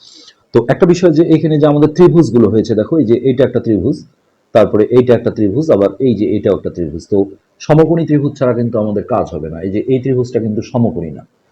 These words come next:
যার কারণে আমরা যে কাজ করব সেটা হচ্ছে, আহ, এই যে এটা একটা সমকোণী ত্রিভুজ, আমাদের প্রয়োজনে এটা নিয়ে কাজ করব, আর এই যে বড় ত্রিভুজটা এবিডি, এটাও কিন্তু একটা সমকোণী ত্রিভুজ। এখন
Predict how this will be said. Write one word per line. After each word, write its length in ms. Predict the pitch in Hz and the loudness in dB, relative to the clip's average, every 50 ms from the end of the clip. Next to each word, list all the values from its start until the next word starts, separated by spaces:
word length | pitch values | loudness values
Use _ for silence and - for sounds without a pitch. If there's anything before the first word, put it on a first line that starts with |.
| _ _ _ _ _ _ - | _ _ _ _ _ _ -2
যার 200 | 101 120 120 113 | 2 2 2 4
কারণে 260 | 123 131 143 160 170 | 4 2 2 2 0
আমরা 200 | 139 123 120 113 | 2 2 2 2
যে 100 | 110 120 | 2 2
কাজ 240 | 117 120 123 123 - | 2 2 0 0 0
করব 240 | - 113 104 120 147 | -2 -2 0 0 -2
সেটা 260 | 147 - 95 107 107 | -2 -4 -6 -4 -4
হচ্ছে, 320 | 107 104 - - 101 101 98 - _ _ _ _ _ _ - | -6 -6 -4 -2 -2 -2 -2 -4 _ _ _ _ _ _ -6
আহ, 200 | 98 95 95 90 - - | -4 -2 -2 -2 -2 -2
এই 80 | 123 113 | -2 0
যে 140 | 110 117 | 2 2
এটা 260 | - - 123 120 139 127 | 2 2 2 4 4 2
একটা 180 | 117 - 113 | 2 0 -4
সমকোণী 400 | - - 113 113 107 113 110 104 | -6 -4 -4 -4 -2 -2 -2 -2
ত্রিভুজ, 420 | 90 104 98 95 123 165 - - 113 | -2 -2 -2 -2 -2 -2 -4 -4 -4
আমাদের 260 | 110 107 101 104 92 | -4 -2 -2 -2 0
প্রয়োজনে 360 | - 110 104 98 101 101 101 | 0 0 0 0 0 -2 -4
এটা 140 | 95 95 104 | -4 -4 -4
নিয়ে 160 | 101 101 98 | -4 -4 -4
কাজ 220 | 95 101 92 - - | -4 -6 -6 -6 -6
করব, 280 | 101 98 113 139 160 - - | -6 -2 0 0 0 0 0
আর 140 | 107 95 87 - - | -2 -2 -2 -4 -4
এই 120 | 151 139 117 | -4 -4 -2
যে 120 | 107 107 | -2 -2
বড় 220 | 95 104 104 104 | 0 2 2 2
ত্রিভুজটা 440 | 92 - 107 90 92 92 - - 101 | 0 0 -4 -6 -6 -6 -6 -4 -2
এবিডি, 400 | 95 92 82 92 95 101 156 208 - - _ _ _ _ _ - | -2 -2 -2 -4 -4 -4 -4 -6 -6 -8 _ _ _ _ _ 0
এটাও 220 | - 127 120 120 95 | 2 4 4 4 2
কিন্তু 240 | 98 95 92 87 | 2 -2 -4 -6
একটা 160 | 85 - - 135 | -6 -6 -6 -8
সমকোণী 420 | - - 98 87 80 87 80 76 | -6 -6 -6 -6 -6 -10 -12 -14
ত্রিভুজ। 320 | 73 - 80 80 90 87 | -12 -10 -8 -8 -6 -4
এখন 220 | 104 104 120 110 | -4 -4 -2 -4